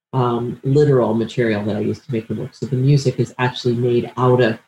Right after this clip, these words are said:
the sound of these people's speaking voices. Um, and then I often, um, build the pieces by listening to those phrases and, uh, fragments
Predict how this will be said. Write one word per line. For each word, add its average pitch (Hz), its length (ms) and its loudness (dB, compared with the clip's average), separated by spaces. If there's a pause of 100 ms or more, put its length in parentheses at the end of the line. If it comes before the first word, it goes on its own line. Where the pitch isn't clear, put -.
(240)
the 131 60 -2
sound 117 320 0
of 113 180 -4
these 117 160 -2
people's - 320 -6
speaking 123 420 -6
voices. - 560 -8 (460)
Um, 131 500 -2 (360)
and 196 220 2
then 302 500 -2
I 220 260 -2
often, 220 720 -4
um, 170 480 0 (720)
build 233 300 0
the 208 60 0
pieces 170 420 -2
by 156 220 0
listening 196 560 0
to 202 140 -4
those 160 300 0
phrases 135 800 -2 (400)
and, 139 340 -2 (140)
uh, 135 240 0 (160)
fragments 135 760 -2